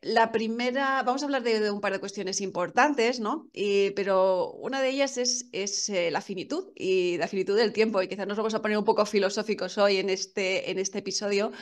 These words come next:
pero la verdad es que el tiempo que disponemos diariamente, ¿no? es, es limitado, ¿no? Y, y la verdad es que nos guste o no,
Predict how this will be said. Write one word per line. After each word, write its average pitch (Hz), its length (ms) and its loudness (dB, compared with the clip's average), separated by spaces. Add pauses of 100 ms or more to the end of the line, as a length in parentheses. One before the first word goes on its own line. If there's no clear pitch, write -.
(320)
pero 220 280 8
la 202 120 8
verdad 202 160 2
es 214 100 0
que 247 340 4
el 196 220 -2
tiempo 240 300 2
que 247 120 2
disponemos 214 500 -4
diariamente, 208 600 -2
¿no? 208 280 -4
es, 180 300 -4
es 190 200 -4
limitado, 214 480 0
¿no? 190 200 -2
Y, 185 320 -4
y 208 140 -2
la 190 140 4
verdad 180 160 2
es - 80 -6
que 226 360 0 (720)
nos 202 200 -2
guste 226 300 2
o 233 80 6
no, 214 240 2